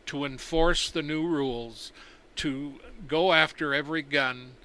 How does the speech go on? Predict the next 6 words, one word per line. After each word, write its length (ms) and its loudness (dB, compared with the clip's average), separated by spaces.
to 180 -2
imprison 560 -2
anybody 540 2
that 200 2
opposes 600 -6
them. 240 -12